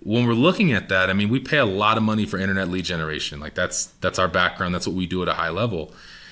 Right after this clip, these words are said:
And so lead costs are not going down. Everything is continuing to go up in cost. So the only option, the only way out was, how can we monetize more of this? We built a mortgage company with the real estate hat on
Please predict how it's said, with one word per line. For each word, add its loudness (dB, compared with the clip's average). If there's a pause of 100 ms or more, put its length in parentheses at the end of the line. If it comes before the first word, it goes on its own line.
(180)
And -2
so 2
lead 2
costs 2
are 0
not -2
going -2
down. -2
Everything 0
is -2
continuing -4
to -4
go -2
up -4
in -6
cost. -4
So -4
the -4
only 0
option, -2
the 0
only 0
way 0
out 2
was, -2 (240)
how -2
can 0
we 4
monetize 2
more -2
of -8
this? -6 (500)
We 4
built 4
a 2
mortgage 0
company 0
with -2
the -4
real -2
estate -2
hat 0
on 0